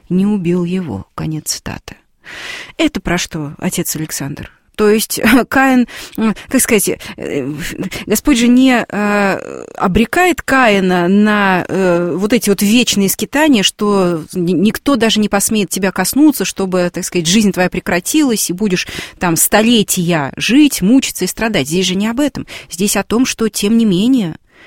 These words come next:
я, Каин, не отзываю от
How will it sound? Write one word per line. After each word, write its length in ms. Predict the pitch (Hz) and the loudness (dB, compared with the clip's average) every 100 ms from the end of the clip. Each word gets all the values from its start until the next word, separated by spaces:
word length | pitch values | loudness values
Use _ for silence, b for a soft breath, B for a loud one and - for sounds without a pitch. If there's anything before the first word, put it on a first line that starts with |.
| b | b
я, 480 | 170 190 208 196 151 - | -4 -2 0 0 -2 -6
Каин, 420 | - 214 185 147 - _ b b b | -4 0 0 -2 -6 _ b b b
не 220 | 196 208 | 0 0
отзываю 720 | - 190 180 185 202 233 220 - _ _ | 0 0 0 0 0 0 -2 -4 _ _
от 140 | - | -6